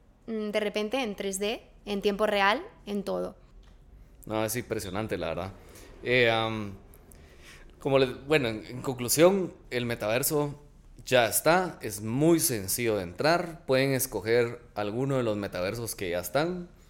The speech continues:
Speaker 2: Está Decentraland, está Engine, está Sandbox,
Speaker 1: Ujú.
Speaker 2: eh, está, eh, ay, se me olvidó el, eh, Ru-, Ru-, eh, el nombre que tú dijiste, Roblox.
Speaker 1: Ah, Roblox, claro.
Speaker 2: Eh, am,
Speaker 1: Sí, pu-, hay
Speaker 2: entras al sitio,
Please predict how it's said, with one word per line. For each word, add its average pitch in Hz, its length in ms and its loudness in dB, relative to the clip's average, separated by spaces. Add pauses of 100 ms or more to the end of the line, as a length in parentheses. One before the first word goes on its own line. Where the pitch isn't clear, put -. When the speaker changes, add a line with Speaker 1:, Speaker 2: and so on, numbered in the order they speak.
(200)
Speaker 2:
Está 98 280 -4
Decentraland, 143 1080 0
está 87 380 -8
Engine, 139 560 0 (420)
está 98 880 0
Sandbox, 143 800 0
Speaker 1:
Ujú. 240 240 -2 (320)
Speaker 2:
eh, 101 340 -4
está, 92 880 -2 (460)
eh, 101 420 -10
ay, 135 80 -6
se 127 120 -14
me 107 60 -10
olvidó 104 200 -6
el, 110 380 -6
eh, 104 300 -6
Ru-, 147 220 -6 (100)
Ru-, 120 120 -8
eh, 98 320 -4 (1120)
el 110 100 -10
nombre 123 220 -6
que 117 80 -6
tú 113 80 -4
dijiste, 135 340 -4
Roblox. 156 540 0 (240)
Speaker 1:
Ah, 262 100 6
Roblox, 240 380 0
claro. 269 280 -2
Speaker 2:
Eh, - 200 2
am, 98 320 -4
Speaker 1:
Sí, - 280 -2
pu-, 196 160 -14 (120)
hay 269 180 4
Speaker 2:
entras 165 380 6
al 117 100 0
sitio, 165 480 4